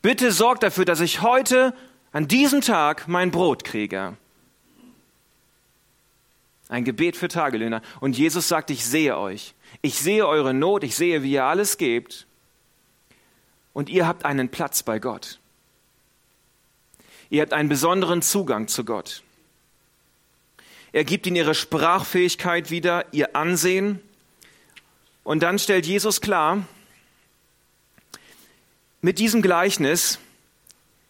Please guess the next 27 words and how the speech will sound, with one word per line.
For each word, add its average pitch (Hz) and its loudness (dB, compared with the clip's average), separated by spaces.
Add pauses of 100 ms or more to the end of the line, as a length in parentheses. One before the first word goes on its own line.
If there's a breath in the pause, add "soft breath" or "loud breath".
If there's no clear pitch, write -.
(400)
beschreibt 170 0
er 175 2
auf 165 -4
der 170 0
einen 190 0
Seite 185 0 (440 soft breath)
das 156 0
System, 220 2
wie 196 0
diese 160 2
Welt 143 2
funktioniert, 117 -2
also 127 0
wie 143 -2
sie, 139 0
wie 151 0
die 143 -2
Welt 131 2
damals 202 2
funktioniert 170 0
hat, 165 -4 (160 loud breath)
aber 131 0
auch 120 -4
wie 143 0
sie 131 0
heutzutage 117 -4
funktioniert. 101 -10